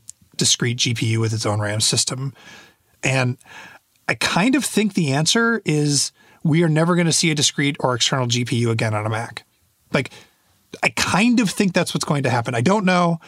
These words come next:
Don't freak out. But, like, there's a part of me that thinks that they believe this in this unified memory architecture so much.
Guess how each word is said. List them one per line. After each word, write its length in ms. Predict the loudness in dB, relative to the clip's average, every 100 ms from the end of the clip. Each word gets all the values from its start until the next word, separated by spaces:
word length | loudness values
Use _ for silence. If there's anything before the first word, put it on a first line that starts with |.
| -20 -2
Don't 280 | 0 0 -2
freak 280 | -2 0 2
out. 280 | 2 0 -4 -20 -6
But, 140 | -2
like, 260 | 0 -2 -2 -2
there's 160 | 0
a 60 | -2
part 240 | 0 0
of 40 | 2
me 60 |
that 80 | 0
thinks 220 | 0 0
that 160 | -2 -4
they 220 | -2 0
believe 460 | 2 0 0 0 0
this 200 | 0 0
in 140 | 0
this 160 | 0 0
unified 280 | 0 0 0
memory 240 | 0 0
architecture 520 | -2 -2 -2 -2 -2
so 420 | 0 0 2 2
much. 480 | 2 0 0 -2 -2